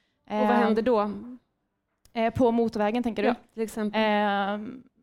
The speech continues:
Speaker 2: ja, men det kan ju vara så att vi, att vi släpas bort och sådär. Men det är inte det som är det viktiga, utan det viktiga är varför vi gör det. Ehm, och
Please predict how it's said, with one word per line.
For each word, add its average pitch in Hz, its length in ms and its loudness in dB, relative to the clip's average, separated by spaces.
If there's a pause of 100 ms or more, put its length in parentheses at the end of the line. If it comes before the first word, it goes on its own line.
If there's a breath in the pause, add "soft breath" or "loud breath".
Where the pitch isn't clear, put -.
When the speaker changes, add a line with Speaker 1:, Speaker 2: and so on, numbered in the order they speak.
(140)
Speaker 2:
ja, 247 240 2
men 240 140 0
det 247 80 2
kan 240 200 0
ju 285 60 2
vara 214 200 2
så 202 100 -2
att 196 100 -2
vi, 196 220 2
att 190 140 -4
vi 190 160 -2
släpas 185 420 -6
bort - 240 -10
och 220 60 -6
sådär. 208 380 -2
Men 220 320 2
det 220 160 -2
är - 40 -2
inte 233 160 0
det 208 300 0
som 220 180 -4
är 202 100 0
det 208 80 -4
viktiga, 226 340 -4
utan 214 160 -4
det 214 80 0
viktiga 247 380 -2
är 180 100 2
varför 190 440 0
vi 196 80 -8
gör 202 320 2
det. 254 200 0 (460 loud breath)
Ehm, 196 720 -2
och - 260 -6